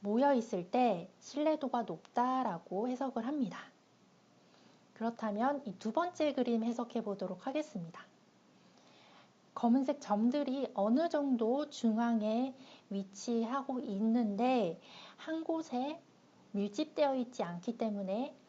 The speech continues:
보통의 타당도와 낮은 신뢰도를 가진다라고 해석할 수 있습니다.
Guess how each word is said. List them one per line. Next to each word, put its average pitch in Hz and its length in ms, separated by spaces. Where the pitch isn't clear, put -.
보통의 269 640
타당도와 226 960
낮은 196 400
신뢰도를 302 600
가진다라고 214 920
해석할 226 400
수 - 160
있습니다. 185 480